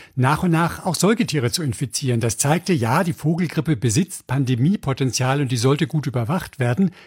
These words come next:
Kritiker meinten aber, genau diese Pandemiegefahr sei im Hochsicherheitslabor ja bereits geschaffen worden. Es gab dann ein Moratorium für solche Experimente, es wurden neue Kontrollen geschaffen und in den U S A werden die jetzt wohl verschärft.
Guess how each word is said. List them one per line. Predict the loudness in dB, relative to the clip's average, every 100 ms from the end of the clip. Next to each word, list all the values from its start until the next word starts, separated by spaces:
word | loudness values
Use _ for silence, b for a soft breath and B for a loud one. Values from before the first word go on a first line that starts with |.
| B -10
Kritiker | 0 0 2 0 2
meinten | 2 0 -2
aber, | -2 2 2 0 B B 2
genau | 4 6 4 2
diese | 0 0 0 0
Pandemiegefahr | 0 2 2 2 0 0 0 0 2 2
sei | 0 0
im | 0 -2
Hochsicherheitslabor | 0 0 -2 -4 -2 -2 -2 -2 -2 -2 -2 2 2
ja | 2
bereits | 0 0 0 -2
geschaffen | -2 -2 0 0 4
worden. | 2 2 -2 B B B
Es | -10 -2
gab | -2 0
dann | -2
ein | 0 0 0
Moratorium | 0 0 -2 -2 2 2 2
für | 0
solche | 0 0 -2
Experimente, | -6 -4 0 2 2 2 0 -2
es | 0 2
wurden | 4 4
neue | 6 4 2
Kontrollen | -2 -2 0 2 2
geschaffen | 0 0 2 2 0 B B B
und | 2
in | 4 4
den | 4 2
U | 2
S | 0 0
A | 0 2
werden | 4 4 2
die | 2
jetzt | 0 -2 -4
wohl | -4
verschärft. | -4 -4 -4 -6 -8 -20